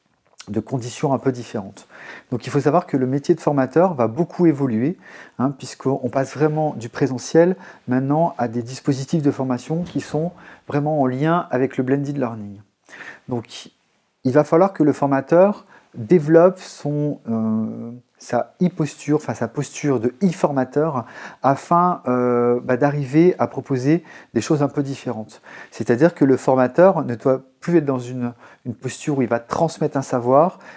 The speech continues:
mais il doit être beaucoup plus en lien avec la facilitation. Donc on dit que ça va être un facilitateur. Il doit favoriser l'auto-formation, l'auto-apprentissage, donner des liens, des astuces pour que,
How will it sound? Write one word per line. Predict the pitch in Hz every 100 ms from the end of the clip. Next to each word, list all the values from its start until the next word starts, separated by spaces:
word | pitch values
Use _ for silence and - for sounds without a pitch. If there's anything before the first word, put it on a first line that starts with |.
| -
mais | 123
il | 127
doit | 131
être | 120
beaucoup | 139 -
plus | 143 160 -
en | 135
lien | 135 156 170 -
avec | 123 131 -
la |
facilitation. | - 156 151 147 139 139 123 - 107 _ _ - _
Donc | - -
on | 117
dit | 123
que | 180
ça | 135
va | 139
être | 160
un | 123
facilitateur. | - 143 - 123 117 113 113 101 98 _ _ - - -
Il | 131
doit | 120 143 -
favoriser | - - 175 160 151 135 165 202 - - _ -
l'auto-formation, | 123 160 165 170 165 143 143 - 127 123 - -
l'auto-apprentissage, | 123 165 170 170 147 156 - 135 131 147 156 127 - - -
donner | 123 147 147 151 151
des | 107 127
liens, | 123 135 160
des | 143 117 156
astuces | 151 - 170 - - - _
pour | - -
que, | - 151 143